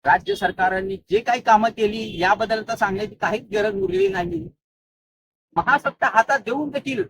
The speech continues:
राज्यातील जनता जी आहे ती कुठल्याच प्रकारे विकास त्यांनी पाहिलेला नाही, या तर सांगण्याची गरज उरलेली नाहीये. म्हणूनच उद्धव बाळासाहेब ठाकरे यांच्यातर्फे सातत्याने याबद्दल आक्रोश केला जातो, निदर्शने केले जातात,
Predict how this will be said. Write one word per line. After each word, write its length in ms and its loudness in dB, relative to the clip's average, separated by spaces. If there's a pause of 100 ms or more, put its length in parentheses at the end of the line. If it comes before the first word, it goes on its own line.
(100)
राज्यातील 560 -2
जनता 300 0
जी 220 -4
आहे 100 0
ती 320 -14
कुठल्याच 360 -4
प्रकारे 380 -4
विकास 420 0
त्यांनी 220 -4
पाहिलेला 440 0
नाही, 460 0
या 100 2
तर 120 -4
सांगण्याची 420 -4
गरज 220 -4
उरलेली 340 -6
नाहीये. 380 -8 (180)
म्हणूनच 500 -2 (320)
उद्धव 260 8
बाळासाहेब 460 2
ठाकरे 340 -10
यांच्यातर्फे 560 -4
सातत्याने 580 -6
याबद्दल 360 -4
आक्रोश 320 -2
केला 240 -6
जातो, 240 -8
निदर्शने 580 -8
केले 280 -2
जातात, 340 -2